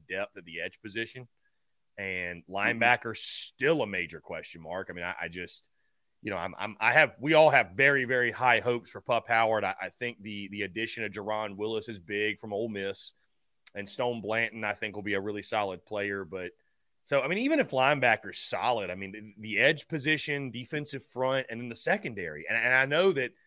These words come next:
Speaker 1: you know, don't doubt Torian Gray, let Torian Gray cook. But, I mean, when you're replacing guys like Cam Smith and Darius Rush, that's,
Speaker 2: Mm-hmm.
Speaker 1: I mean, there's, there's, it's, it's, it's,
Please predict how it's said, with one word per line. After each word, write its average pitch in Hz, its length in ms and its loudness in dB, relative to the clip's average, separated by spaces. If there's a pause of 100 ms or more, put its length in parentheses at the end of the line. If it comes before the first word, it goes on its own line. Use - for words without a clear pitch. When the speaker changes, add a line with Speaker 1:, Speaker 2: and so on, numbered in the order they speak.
(360)
Speaker 1:
you - 80 -8
know, 87 220 -4
don't 123 240 -4
doubt 151 320 6
Torian 180 380 4
Gray, 190 320 10
let 143 220 0
Torian 175 360 2
Gray 170 220 4
cook. 185 360 2
But, 120 120 0
I 117 40 2
mean, 117 160 -4
when 127 120 -4
you're 240 120 -8
replacing 160 600 0
guys 117 280 2
like 104 200 -4
Cam 123 280 -6
Smith 117 340 -2
and 107 120 -14
Darius 104 380 -6
Rush, 98 420 -8 (1300)
that's, 117 200 0
Speaker 2:
Mm-hmm. 131 200 -4
Speaker 1:
I 165 40 0
mean, 175 120 0
there's, 202 240 0
there's, 196 320 0
it's, 190 240 0
it's, - 380 -2 (400)
it's, - 300 -2